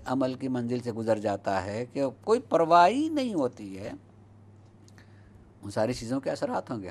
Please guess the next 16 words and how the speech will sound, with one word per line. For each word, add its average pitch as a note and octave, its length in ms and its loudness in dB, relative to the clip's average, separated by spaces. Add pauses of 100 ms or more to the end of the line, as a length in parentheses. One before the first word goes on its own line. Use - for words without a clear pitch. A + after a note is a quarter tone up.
(120)
ہم E3+ 140 0
تو - 140 -2
خالی A3+ 360 0
سڑک C4+ 540 0
کے C4+ 80 -2
اثرات A#3 500 2
کو G3+ 80 -2
دیکھتے D#3 400 -2
ہیں F2 200 -8 (1200)
کہ G#3 160 4 (460)
کالج D3 440 6
یہ D3+ 120 8
ہے، C3+ 280 2 (400)
مدرسہ C#3 460 6
یہ D3+ 220 4
ہے، C3 220 2